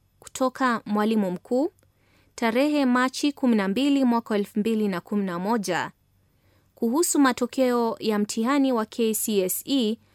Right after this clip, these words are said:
mwaka wa elfu mbili na kumi. Kutokana na matokeo ya mtihani wa kidato cha nne,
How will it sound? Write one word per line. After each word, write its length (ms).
mwaka 480
wa 160
elfu 280
mbili 340
na 140
kumi. 580
Kutokana 500
na 120
matokeo 580
ya 140
mtihani 440
wa 80
kidato 360
cha 200
nne, 320